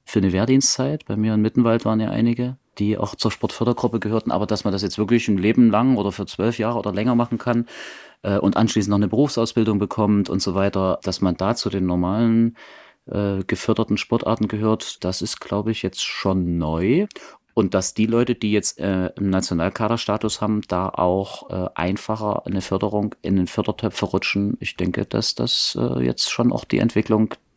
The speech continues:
dieser Olympia-Zugehörigkeit ist, ja.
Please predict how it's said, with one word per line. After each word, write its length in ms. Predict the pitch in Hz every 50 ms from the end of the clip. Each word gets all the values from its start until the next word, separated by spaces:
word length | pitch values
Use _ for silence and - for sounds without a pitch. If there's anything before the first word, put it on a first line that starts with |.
| - -
dieser 320 | 107 95 - 104 101 -
Olympia-Zugehörigkeit 2250 | - 104 101 101 98 98 - - 95 85 85 87 87 - _ - - - - - - - - - - - - _ - - - - 87 - 85 82 80 78 82 - - - - 82 78 - -
ist, 320 | - - - - - - -
ja. 280 | 87 85 82 85 92